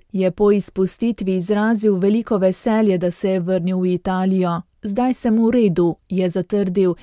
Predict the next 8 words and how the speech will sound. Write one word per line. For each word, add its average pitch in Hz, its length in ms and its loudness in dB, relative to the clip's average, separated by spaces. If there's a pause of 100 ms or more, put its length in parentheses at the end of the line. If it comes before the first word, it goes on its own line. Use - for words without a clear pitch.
(300)
čeprav 262 420 0
so 254 160 -2
bili 214 260 0
to 240 180 0
zapleteni 214 800 0
dnevi, 202 520 0
polni 180 440 -2
skrbi. 180 600 -2